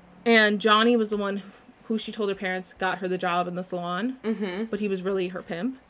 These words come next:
Speaker 2: Love that.
Speaker 1: She was very close friends with a girl named Kritzia, I think that's how you say it.
Speaker 2: Yeah,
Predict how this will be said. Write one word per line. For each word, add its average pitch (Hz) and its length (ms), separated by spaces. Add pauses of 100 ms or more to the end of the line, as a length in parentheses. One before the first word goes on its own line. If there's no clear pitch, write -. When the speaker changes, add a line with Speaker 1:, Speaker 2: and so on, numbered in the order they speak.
(500)
Speaker 2:
Love 147 220
that. 156 300 (160)
Speaker 1:
She 277 240
was 247 180
very 233 220
close 262 240
friends 214 320
with 208 340 (100)
a 214 80
girl 202 200
named 196 340 (260)
Kritzia, 247 380 (220)
I 311 100
think 349 160
that's 359 160
how 381 80
you 403 120
say 403 100
it. 453 320 (1160)
Speaker 2:
Yeah, 160 200